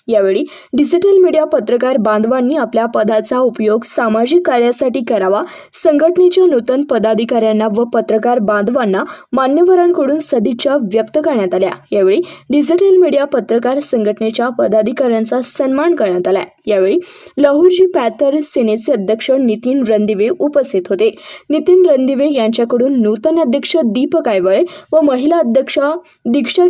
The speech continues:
चंदनशिवे यांचा सत्कार करण्यात आला. यावेळी सुनील वाघमोडे यांनी उपस्थितांचे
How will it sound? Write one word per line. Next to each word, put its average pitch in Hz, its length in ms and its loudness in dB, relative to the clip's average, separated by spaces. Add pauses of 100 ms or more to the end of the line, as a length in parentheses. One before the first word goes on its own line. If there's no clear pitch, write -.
चंदनशिवे 269 680 0
यांचा 233 300 -2
सत्कार 220 500 -4
करण्यात 190 380 -4
आला. 196 160 -2 (200)
यावेळी 208 320 0 (320)
सुनील 320 300 2 (180)
वाघमोडे 277 500 0
यांनी 233 360 0
उपस्थितांचे 262 840 -2